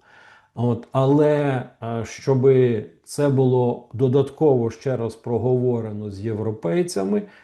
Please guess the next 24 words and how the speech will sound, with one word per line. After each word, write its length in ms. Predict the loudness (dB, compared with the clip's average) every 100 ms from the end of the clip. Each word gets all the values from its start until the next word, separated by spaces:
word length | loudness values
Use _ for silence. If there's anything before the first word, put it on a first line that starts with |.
| _
щоби 360 | -10 -6 -2
європейці 920 | 0 0 0 -2 -2 -4 -4 -6 -10 -12 _
готові 680 | -4 -2 0 4 4 4 2
були 400 | 2 0 2 0
проплатити 1040 | 0 -6 -6 -4 -6 -2 -2 -2 -4 -10 -10 _
за 200 | -4 -2
ту 180 | -2 -4
зброю, 540 | -4 -2 2 2 2
яка 300 | 0 -2 -4
буде 360 | -2 -2 -2 -2
надходити 840 | -2 -6 -8 -4 -2 0 -4 -4 -8
по 200 | -8 -12
схемі, 520 | -10 -4 -4 -2 -6
е, 80 | -10 _ _ _ _ _ -8 -6 -4 -4 -6
в 60 | 0
Європу, 760 | 4 4 4 2 0 0 -4
і 40 |
потім 460 | -2 -2 -4 -4 -10 -12 _ -10
європейці 1080 | -2 -2 0 -4 -4 -4 -4 -6 -8 -10 -10 _ -10
передавали 720 | -4 -2 -2 -2 0 0 0
її, 540 | -2 -6 -4 -4 -4 -8 _ _ _ -16 -16
цю 160 | -8 -6
зброю, 520 | -6 -6 -4 0 -2
Україні. 920 | -2 -8 -4 0 0 0 -4 -10 -18